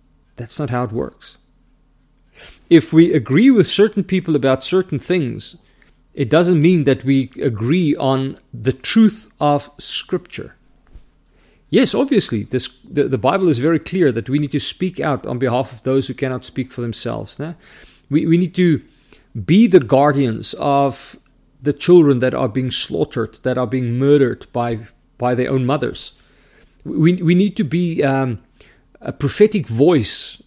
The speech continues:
into the world. And yes, we can say that, let's say, if the Catholic Church or other organizations or other religions agree with that, we can stand up with them against, uh, for example, abortion. But it doesn't mean that we can be yoked with them.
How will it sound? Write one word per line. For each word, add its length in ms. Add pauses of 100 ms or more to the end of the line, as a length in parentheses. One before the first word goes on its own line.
into 200
the 80
world. 280 (300)
And 340
yes, 360
we 120
can 360 (400)
say 260
that, 300
let's 240
say, 120
if 140
the 80
Catholic 400
Church 340
or 220
other 160
organizations 800
or 140
other 160
religions 480
agree 340
with 160
that, 240 (460)
we 120
can 440
stand 420
up 260 (540)
with 300
them 360
against, 720 (100)
uh, 360
for 180
example, 460
abortion. 500 (1300)
But 100
it 100
doesn't 380
mean 280
that 200
we 140
can 260
be 180
yoked 480
with 220
them. 200